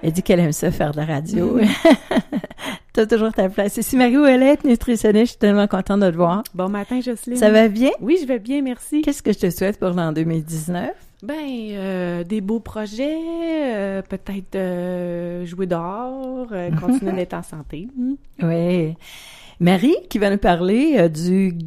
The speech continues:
Speaker 1: nouveau guide alimentaire
Speaker 2: Mhm.
Speaker 1: canadien qui sortira au cours des prochaines
Speaker 2: Oui,
Speaker 1: semaines.
Speaker 2: ça fait longtemps qu'il nous est promis,
Speaker 1: Oui.
Speaker 2: deux mille dix-sept, deux mille dix-huit, là, Santé Canada est rendu à deux mille dix-neuf.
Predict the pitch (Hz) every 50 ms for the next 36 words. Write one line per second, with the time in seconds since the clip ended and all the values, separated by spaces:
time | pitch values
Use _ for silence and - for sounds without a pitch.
0 | 170 180 214 247 311 359 - 311 285 269 214 190 202 254 277 240 220 208 190 196
1 | 196 190 180 165 165 - 170 190 220 214 311 392 170 156 151 - 190 220 240 -
2 | - - - - 359 - - - - - 208 196 208 226 262 277 240 190 - 226
3 | 226 226 208 - 185 180 - - 185 180 170 - 175 165 - 156 139 127 - -
4 | - - 196 196 196 190 220 220 - 226 214 208 190 196 202 196 - - 190 196
5 | 214 240 262 277 277 277 277 - 214 190 185 180 170 170 175 - - - 233 240
6 | 233 202 208 202 196 190 190 175 185 190 190 196 202 240 247 254 254 - 208 190
7 | - 175 170 - 175 - 170 170 175 185 185 202 190 196 185 185 175 190 196 190
8 | 180 185 190 185 185 180 185 180 170 170 175 180 190 277 480 -